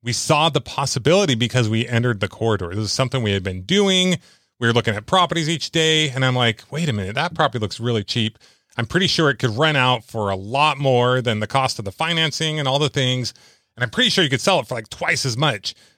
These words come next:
I don't see a lot of people out there. And we tried it. We called a bunch of agents in the area to kinda confirm what we thought. We bought that house.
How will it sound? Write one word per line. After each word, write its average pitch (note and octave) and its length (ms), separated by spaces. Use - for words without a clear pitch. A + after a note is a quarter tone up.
I A#2+ 60
don't C#3+ 340
see G3 200
a C#3 60
lot E3+ 160
of C#3+ 100
people D#3+ 260
out C3+ 300
there. C3+ 300
And C3 120
we C#3+ 40
tried G3 260
it. G#2+ 200
We B2+ 100
called E3 340
a B2+ 40
bunch E3 240
of C#3+ 60
agents D#3+ 340
in B2 80
the D#3 60
area F#3+ 280
to C#3 80
kinda B2+ 200
confirm C#3+ 340
what B2 80
we G#2+ 80
thought. F3 460
We B2 100
bought B2 340
that A2 120
house. G2 500